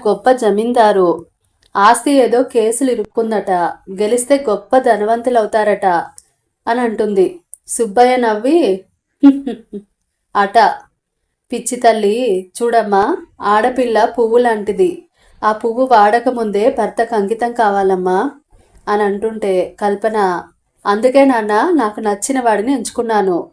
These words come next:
అని అంటుంది. సుబ్బయ్య, "ముందు మాకు నచ్చాలి కదమ్మా, అందుకే స్త్రీకి బాల్యంలో తండ్రి, యవ్వనంలో భర్త,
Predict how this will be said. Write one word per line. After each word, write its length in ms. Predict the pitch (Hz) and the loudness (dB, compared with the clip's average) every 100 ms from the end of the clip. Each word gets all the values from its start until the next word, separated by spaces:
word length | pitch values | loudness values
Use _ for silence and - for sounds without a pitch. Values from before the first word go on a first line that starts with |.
| - | -10
అని 140 | - 254 | -4 -2
అంటుంది. 640 | 214 202 185 180 170 - _ _ _ _ _ | -2 -2 -2 -2 -4 -8 _ _ _ _ _
సుబ్బయ్య, 760 | - 247 220 254 262 214 196 190 - _ _ _ - | -6 -4 4 6 6 4 2 0 -4 _ _ _ -12
"ముందు 400 | 220 240 262 254 | -8 -4 -2 0
మాకు 300 | 262 220 208 | 0 -2 -2
నచ్చాలి 440 | 214 196 - 254 240 | -2 0 2 2 2
కదమ్మా, 640 | 208 196 196 202 170 160 _ _ _ - | -2 -2 0 0 -2 -6 _ _ _ -6
అందుకే 600 | 196 208 233 254 226 175 - | -4 -2 0 2 2 0 -4
స్త్రీకి 800 | - 226 247 247 214 202 185 - - | -6 -4 -4 -4 -2 0 -2 -6 -2
బాల్యంలో 640 | 196 202 226 220 214 208 | 2 2 2 -2 -2 -4
తండ్రి, 680 | 202 196 202 214 196 175 - 208 | -2 -2 -2 0 0 -2 -6 -6
యవ్వనంలో 560 | 196 226 233 226 240 | -4 -2 -4 -2 0
భర్త, 360 | 240 220 196 | 0 -2 -4